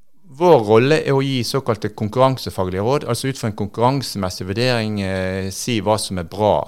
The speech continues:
for kunden og bra, hva som er bra for samfunnet. Vi respekterer fullt ut at, eh, det er andre hensyn, som å verne om arbeidernes interesser, for eksempel, som kan tale for statsstøtte. Men ut fra en ren konkurransefaglig vurdering, eh,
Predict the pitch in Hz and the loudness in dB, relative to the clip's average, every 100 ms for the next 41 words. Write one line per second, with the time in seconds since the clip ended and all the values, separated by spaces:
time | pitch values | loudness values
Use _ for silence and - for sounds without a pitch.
0 | 98 - - 92 - 101 107 131 107 85 | -8 -18 -12 -12 -10 -6 -6 -6 -10 -4
1 | 95 90 - 104 95 92 85 87 82 90 | -4 -4 -8 -8 -8 -8 -8 -6 -8 -10
2 | 85 82 - - - - - - 139 143 | -12 -12 -14 -20 -20 -20 -20 -8 -2 0
3 | 113 104 104 110 - 147 127 - 123 - | 0 -2 -4 -8 -2 0 0 -4 -8 -8
4 | 113 107 - 101 95 - - 101 95 95 | -8 -8 -6 -6 -6 -10 -6 -2 -2 -2
5 | 92 92 - 110 120 107 101 101 110 - | -4 -4 -4 -4 -4 -4 -4 -4 -4 -8
6 | 143 - 107 98 95 90 85 95 101 104 | -8 -6 -6 -4 -4 -4 -4 -2 -2 -2
7 | 90 87 82 98 92 82 - - 101 - | -4 -4 -2 -2 -2 -8 -12 -10 -8 -6
8 | 90 - 85 - 98 - 156 - 165 156 | -8 -8 -8 -6 -8 -6 -8 -6 -6 -6
9 | 147 135 120 110 98 - - 95 - - | -6 -6 -2 -2 -2 -8 -4 -4 -4 -16
10 | - - - 95 - - - 82 85 113 | -20 -14 -6 -4 -4 -10 -8 -10 -4 -4
11 | 110 - - 139 - 117 110 131 117 - | -4 -10 -14 -14 -4 -2 2 0 0 -6
12 | 98 - 151 143 - 87 - - 90 82 | -8 0 0 0 -6 -8 -10 -8 -8 -6
13 | 98 156 165 123 - - - - - 113 | -4 -4 -4 -10 -18 -20 -20 -20 -6 -2
14 | 113 110 110 | 0 2 0